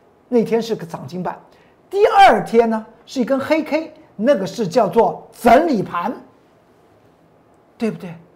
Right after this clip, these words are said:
那个整理盘之后的，再隔一天，也就是在上周四，不是又出现了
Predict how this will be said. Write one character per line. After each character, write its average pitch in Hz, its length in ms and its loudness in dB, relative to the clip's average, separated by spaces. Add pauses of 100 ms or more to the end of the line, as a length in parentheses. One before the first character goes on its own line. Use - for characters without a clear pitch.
(600)
那 403 100 -4
个 392 80 2
整 381 160 4
理 370 80 0
盘 277 200 2
之 349 140 -4
后 349 140 2
的， 233 240 0 (640)
再 403 220 6
隔 190 200 -2
一 202 60 0
天， 240 260 0 (300)
也 175 320 -4
就 269 220 -6
是 202 160 -12
在 190 200 -4
上 170 400 -6
周 233 200 -2
四， 220 260 -10 (220)
不 294 120 -4
是 294 140 -4
又 330 160 4
出 285 220 -4
现 294 220 2
了 208 180 2